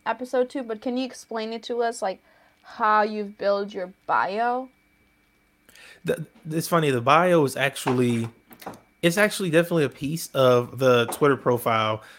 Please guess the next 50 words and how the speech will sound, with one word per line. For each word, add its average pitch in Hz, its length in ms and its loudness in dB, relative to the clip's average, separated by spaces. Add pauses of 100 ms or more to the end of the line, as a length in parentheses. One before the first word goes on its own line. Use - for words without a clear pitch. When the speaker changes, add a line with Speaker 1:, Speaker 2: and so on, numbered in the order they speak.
Speaker 2:
but 151 120 0
the 233 80 -4
Speaker 1:
Mm-hmm. 208 100 -8
Speaker 2:
pinned 202 260 -2
tweet, 208 260 0
like 147 220 0
you 139 80 -6
said, 139 240 0
is 117 100 -4
a 120 60 -2
lot 113 260 0
bigger 113 340 -2
and 110 120 -6
it's 110 160 -6
a 120 40 -2
lot, 113 140 -4
it's - 120 -6
a 135 40 -4
lot 107 240 0
better 107 280 0
because 117 280 -4
you 143 80 -6
can 143 160 -6
just 131 180 -8
have 127 220 -4 (160)
so 156 440 0
much 135 260 -4
more 120 200 -2
leverage 113 520 -2
with - 180 -12
it, - 160 -18 (420)
right? 117 360 -2 (420)
So 147 360 2 (260)
what 147 100 8
I 180 60 10
call 165 300 6
is 135 160 0
the 123 100 -6
topic 143 580 0
sentence 156 560 -4
tweet 123 240 -6
strategy. 117 680 0 (400)
That's 175 260 4
a 175 80 2
system 165 640 0
where 127 480 2 (300)
you 151 320 4
literally 160 560 4
put 175 260 0
your 160 340 2